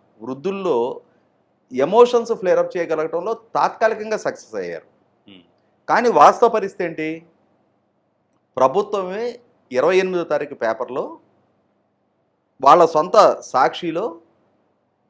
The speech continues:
Speaker 1: బ్యాంకులు సెలవులు ఉన్నాయి కాబట్టి మూడో తారీఖు నుంచి పెన్షన్స్ ఇస్తాము అని చెప్పని ఒక ప్రకటన చేస్తున్నారు.
Speaker 2: అవును.
Speaker 1: అంటే ఒకటో తారీఖు రోజున పెన్షన్స్ ఇవ్వడానికి ప్రభుత్వమే సిద్ధంగా లేదు.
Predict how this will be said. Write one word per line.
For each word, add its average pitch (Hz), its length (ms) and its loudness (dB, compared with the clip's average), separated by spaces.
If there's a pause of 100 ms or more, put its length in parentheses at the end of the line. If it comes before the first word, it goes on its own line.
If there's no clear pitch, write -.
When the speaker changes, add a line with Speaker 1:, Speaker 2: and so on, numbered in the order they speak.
Speaker 1:
బ్యాంకులు 226 640 0
సెలవులు 190 400 2
ఉన్నాయి 180 220 -6
కాబట్టి 160 340 -4
మూడో 165 280 -6
తారీఖు 170 320 -6
నుంచి 170 200 -16
పెన్షన్స్ 147 480 -8
ఇస్తాము 139 460 -6
అని 131 120 -8
చెప్పని 127 580 -10 (380)
ఒక 123 180 -6
ప్రకటన 123 320 -4
చేస్తున్నారు. 90 420 -14
Speaker 2:
అవును. 95 200 -10 (720)
Speaker 1:
అంటే 240 500 2 (540)
ఒకటో 190 300 0
తారీఖు 202 340 2
రోజున 180 340 -4
పెన్షన్స్ 214 640 -2
ఇవ్వడానికి 196 460 -6
ప్రభుత్వమే 220 520 0
సిద్ధంగా 175 460 2
లేదు. 98 240 -4